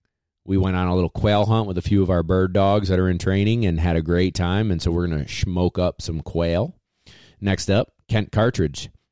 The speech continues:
Shoot or shoot. Mm, that bismuth.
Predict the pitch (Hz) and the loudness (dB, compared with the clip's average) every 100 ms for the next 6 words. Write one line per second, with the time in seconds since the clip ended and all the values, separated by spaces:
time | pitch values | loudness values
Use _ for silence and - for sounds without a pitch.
0 | _ - 110 90 82 123 113 - _ _ | _ -8 -2 0 0 0 0 -2 _ _
1 | _ 110 85 71 57 - - _ _ _ | _ -4 -2 -2 -6 -10 -20 _ _ _
2 | _ _ - 78 73 92 101 85 71 67 | _ _ -10 -10 -4 0 2 2 0 -4
3 | 64 57 | -4 -4